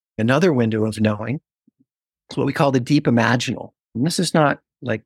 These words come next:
surface imagination or daydreaming, which is an important part of who we are. It helps us be creative, but it's something that comes unbidden in dreams,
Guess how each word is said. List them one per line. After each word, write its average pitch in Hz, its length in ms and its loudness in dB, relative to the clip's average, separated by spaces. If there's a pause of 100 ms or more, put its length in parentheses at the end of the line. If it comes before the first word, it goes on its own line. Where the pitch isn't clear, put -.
surface - 420 0
imagination 110 760 -2
or 110 100 -6
daydreaming, 117 760 0
which 117 220 -4
is 113 140 0
an 127 80 2
important 117 400 -2
part 104 200 2
of 107 120 -4
who 110 120 0
we 98 140 0
are. 104 240 0
It - 80 -10
helps - 260 -4
us 107 240 -2 (400)
be 117 120 0
creative, 120 520 0
but 110 140 0
it's 117 140 -4
something 170 300 0
that 127 120 0
comes 117 380 0
unbidden 117 560 0 (880)
in 110 180 2
dreams, 110 600 -2